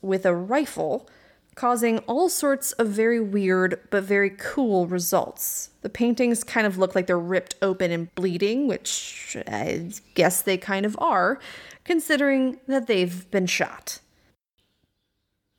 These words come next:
There was also a highly performative component to Nikki's shooting paintings, because she would invite people to come along to see the shooting portion.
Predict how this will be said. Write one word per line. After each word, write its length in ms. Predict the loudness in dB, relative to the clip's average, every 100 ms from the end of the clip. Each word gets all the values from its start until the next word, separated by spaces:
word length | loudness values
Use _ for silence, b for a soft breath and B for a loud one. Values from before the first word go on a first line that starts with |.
| _ -2
There 100 | 0
was 160 | 0 0
also 720 | 0 0 0 2 2 0 -2
a 80 | -4
highly 480 | -2 0 2 2 0
performative 880 | 0 -4 -2 0 2 4 4 2 0
component 760 | 0 0 2 2 4 2 0 -4
to 340 | -2 2 2
Nikki's 600 | 4 2 0 -2 -2 -4 -8
shooting 500 | -4 0 2 2 0
paintings, 640 | -2 -4 -4 -6 -6 -4
because 320 | 0 2 2
she 180 | 2 0
would 120 | 4
invite 480 | 4 4 2 0 -2
people 440 | -2 2 4 2
to 220 | 2 -4
come 300 | -4 -2 0
along 540 | 0 2 2 2 0 -4
to 120 | -4 -2
see 400 | 0 0 0 0
the 140 | 0
shooting 480 | -2 -2 0 0 -2
portion. 680 | -2 0 0 -2 -6 -8